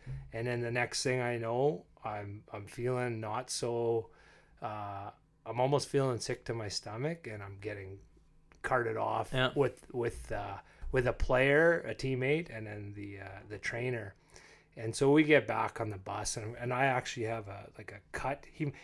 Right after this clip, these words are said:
Speaker 1: he must have hit me right in the temple 'cause I got stitches in my ear.
Speaker 2: In
Speaker 1: And
Speaker 2: your ear?
Speaker 1: Yeah.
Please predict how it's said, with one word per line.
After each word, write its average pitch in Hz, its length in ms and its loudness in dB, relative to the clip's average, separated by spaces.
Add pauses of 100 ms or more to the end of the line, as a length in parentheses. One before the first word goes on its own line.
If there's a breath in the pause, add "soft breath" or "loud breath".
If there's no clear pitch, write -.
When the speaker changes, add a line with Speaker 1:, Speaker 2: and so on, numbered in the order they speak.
Speaker 1:
he 139 80 -4
must 170 320 2
have 139 120 4
hit 139 240 0
me 135 120 0
right 127 220 4
in 135 80 -8
the 117 80 -2
temple 165 600 -2 (240 soft breath)
'cause 120 160 0
I 120 140 2
got 113 280 -4
stitches 123 460 0
in 117 200 0
my 104 180 -4
ear. 107 400 -4
Speaker 2:
In 160 140 8
Speaker 1:
And 196 80 8
Speaker 2:
your 180 140 10
ear? 175 220 6
Speaker 1:
Yeah. 117 280 2